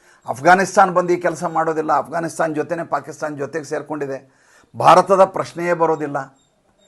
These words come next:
ಯಾರು ಈ ರೀತಿ ಬೆಂಕಿ ಹಚ್ಚಿದ್ರು ಅನ್ನೋದೇ ದೊಡ್ಡ ಸಮಸ್ಯೆ ಆಗಿ ಕೂತ್ಬಿಡುತ್ತೆ. ಜುನೇಜೋ ಅನ್ನೋನು ಆವಾಗ ಪ್ರಧಾನಮಂತ್ರಿ. ಈ ಅಮೆರಿಕದವ್ರು ಏನ್ ಬರ್ತಾ ಇದ್ರಲ್ಲ, ಈ ಅಮೆರಿಕದವ್ರು ಲೆಕ್ಕ ತಗೋಬೇಕಲ್ಲ ಇನ್ನ.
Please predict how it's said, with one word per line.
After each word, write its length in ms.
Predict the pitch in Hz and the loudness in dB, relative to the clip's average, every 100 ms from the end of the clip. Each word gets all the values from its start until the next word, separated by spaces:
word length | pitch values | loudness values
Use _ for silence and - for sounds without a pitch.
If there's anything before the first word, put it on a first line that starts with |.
| _ _ - | _ _ -4
ಯಾರು 300 | 156 254 247 | 6 6 6
ಈ 120 | 220 | 0
ರೀತಿ 260 | 196 - | -6 -8
ಬೆಂಕಿ 320 | 175 165 160 156 | -8 -8 -6 -6
ಹಚ್ಚಿದ್ರು 380 | 127 151 139 | -6 -10 -8
ಅನ್ನೋದೇ 280 | 135 135 202 | -8 -6 -6
ದೊಡ್ಡ 360 | 196 147 151 190 170 139 117 101 | -2 -4 -2 0 2 2 -2 -10
ಸಮಸ್ಯೆ 460 | - 135 175 - 147 | -12 -12 -10 -6 -6
ಆಗಿ 120 | 135 | -8
ಕೂತ್ಬಿಡುತ್ತೆ. 640 | 135 113 110 - _ _ _ _ _ _ _ _ _ _ _ - | -14 -16 -18 -18 _ _ _ _ _ _ _ _ _ _ _ -18
ಜುನೇಜೋ 500 | 117 143 196 180 160 | -6 0 2 2 -2
ಅನ್ನೋನು 320 | 143 170 170 | -4 -6 -6
ಆವಾಗ 260 | 131 143 151 | -6 -8 -12
ಪ್ರಧಾನಮಂತ್ರಿ. 680 | 127 127 139 131 107 _ _ _ _ _ _ | -14 -10 -10 -10 -16 _ _ _ _ _ _
ಈ 100 | 196 | 6
ಅಮೆರಿಕದವ್ರು 760 | 202 208 269 269 262 214 208 190 | 6 8 8 8 6 6 6 2
ಏನ್ 140 | 180 | 0
ಬರ್ತಾ 240 | 156 160 | -2 2
ಇದ್ರಲ್ಲ, 300 | 165 135 110 90 - - | 2 0 -6 -10 -16 -2
ಈ 60 | 185 | 2
ಅಮೆರಿಕದವ್ರು 600 | 196 226 220 220 214 165 | 2 0 0 0 0 -2
ಲೆಕ್ಕ 180 | 147 | -2
ತಗೋಬೇಕಲ್ಲ 520 | 185 175 131 107 101 92 | -2 -2 -6 -8 -14 -16
ಇನ್ನ. 200 | 87 | -16